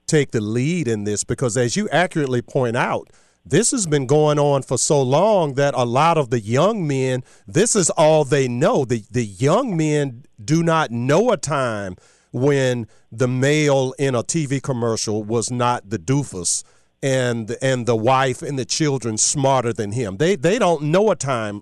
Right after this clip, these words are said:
like that. And so, you know, h-, how you, you take a young man that does not know that, how do you,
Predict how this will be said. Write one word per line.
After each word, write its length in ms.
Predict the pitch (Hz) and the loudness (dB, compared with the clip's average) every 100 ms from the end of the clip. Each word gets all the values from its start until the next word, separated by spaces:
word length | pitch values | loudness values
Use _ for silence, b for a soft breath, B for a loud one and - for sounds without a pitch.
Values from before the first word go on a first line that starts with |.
| _ - | _ -4
like 320 | 110 101 80 | -4 -4 -8
that. 320 | 101 78 - b b | -12 -12 -20 b b
And 240 | 143 135 | -2 -2
so, 520 | 127 - 160 143 135 127 b b b 233 | -2 2 2 4 2 -2 b b b -2
you 100 | 214 | 0
know, 380 | 160 165 170 127 | 0 0 -2 -6
h-, 140 | 123 - - | -12 -12 -10
how 380 | 143 202 220 208 156 _ - | -4 -2 -2 -4 -10 _ -8
you, 160 | 190 185 | -4 -4
you 120 | 190 | -4
take 240 | 202 208 196 | -4 -4 -4
a 80 | 160 | -2
young 320 | 165 190 185 | -2 -2 -2
man 300 | 180 185 175 | -4 -4 -4
that 200 | 151 117 | -6 -4
does 260 | 165 165 | -4 -4
not 280 | 170 165 127 | -4 -4 -4
know 400 | 113 123 147 220 | -8 -4 -2 -2
that, 320 | 160 139 139 - b b b | -2 -4 -4 -12 b b b
how 340 | - 185 208 | -4 -2 -2
do 140 | 170 180 | -2 -6
you, 520 | 156 170 170 160 | -4 -4 -2 -4